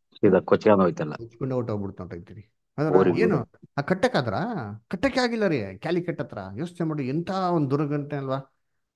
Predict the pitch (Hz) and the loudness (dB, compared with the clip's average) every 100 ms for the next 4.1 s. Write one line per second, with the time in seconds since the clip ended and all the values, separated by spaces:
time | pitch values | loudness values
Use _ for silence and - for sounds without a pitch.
0 | - 160 240 254 226 214 220 214 - _ | -2 2 4 4 4 4 2 0 -10 _
1 | _ _ - 139 147 139 139 127 123 113 | _ _ -4 -2 0 -2 -4 -4 -4 -4
2 | 107 110 104 98 92 _ _ _ _ _ | -2 -2 -2 -4 -8 _ _ _ _ _
3 | - 147 131 90 90 139 196 175 170 175 | 0 2 2 0 0 2 4 4 2 0